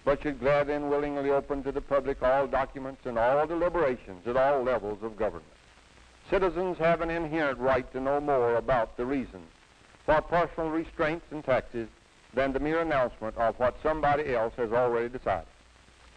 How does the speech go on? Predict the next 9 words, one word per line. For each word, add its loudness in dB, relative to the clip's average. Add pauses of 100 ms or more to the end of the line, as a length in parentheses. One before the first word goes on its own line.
(220)
The 0
General 2
Assembly, 0
the 0
boards, 2 (120)
commissions, -2
agencies, -2
and 0
departments 0